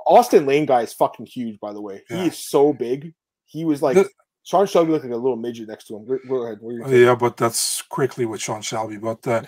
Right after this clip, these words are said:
Speaker 1: <laughs>
Speaker 2: uh, N-, Nurullo Aliev, the dude looks like, uh, k-, looks like Khabib with a bigger hat or something. I don't know. I don't know if you saw his weigh-in pictures.
Speaker 1: There's this other guy in the card, Ricardo Jacoby. He kinda looks like, uh, Clint, uh, McLean.
Speaker 2: Yeah.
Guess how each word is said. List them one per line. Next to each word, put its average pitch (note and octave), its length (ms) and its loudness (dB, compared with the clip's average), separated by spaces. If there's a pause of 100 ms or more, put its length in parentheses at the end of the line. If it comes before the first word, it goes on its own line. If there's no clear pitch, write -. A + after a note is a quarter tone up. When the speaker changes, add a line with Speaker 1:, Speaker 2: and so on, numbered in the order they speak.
(120)
Speaker 1:
<laughs> - 240 0
Speaker 2:
uh, B2 180 2
N-, C3+ 280 -4
Nurullo D#3+ 540 2
Aliev, D#3 480 2
the C3+ 80 -12
dude E3 260 2
looks F3 320 -2
like, D3+ 380 6
uh, C3 180 0 (160)
k-, - 80 -14 (120)
looks E3+ 260 0
like C#3+ 180 4
Khabib D#3 400 -2
with B2+ 140 0
a A#2+ 40 2
bigger D3 300 -4
hat C3 340 0
or A#2 120 -16
something. A2+ 400 -8
I D3 80 -4
don't C#3 100 -10
know. C#3 160 -2
I A2 80 -4
don't C3+ 160 -6
know C3+ 160 -6
if - 80 -16
you C3+ 60 -10
saw C3+ 140 -6
his B2 140 -8
weigh-in B2 280 -6
pictures. A#2 420 -18 (220)
Speaker 1:
There's F#3+ 120 -2
this A#3 120 0
other A3 180 6
guy F#3 160 8
in D#3 60 2
the D3 80 4
card, C3+ 200 2
Ricardo E3 460 4
Jacoby. D3 500 -2
He D#3+ 200 -10
kinda F3+ 240 0
looks G3 180 -2
like, D#3+ 220 0
uh, B2+ 140 2
Clint, E3 520 -4
uh, B2+ 140 0
McLean. B2+ 340 -4
Speaker 2:
Yeah. - 240 8